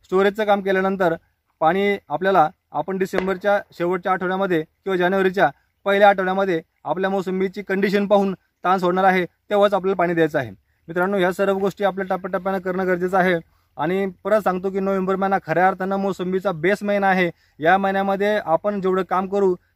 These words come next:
तेवढ्याच प्रमाणामध्ये आपल्याला पुढच्या दहा महिन्यामध्ये उत्पादन भेटणार आहे.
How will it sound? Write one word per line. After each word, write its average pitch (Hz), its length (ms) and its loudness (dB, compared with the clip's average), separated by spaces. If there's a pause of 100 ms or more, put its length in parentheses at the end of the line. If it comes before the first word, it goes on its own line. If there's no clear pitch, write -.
(160)
तेवढ्याच 202 360 2
प्रमाणामध्ये 196 640 -2 (220)
आपल्याला 190 320 -2
पुढच्या 190 260 -4
दहा 190 180 6
महिन्यामध्ये 180 460 0 (240)
उत्पादन 170 420 -2
भेटणार 143 260 0
आहे. 123 180 -2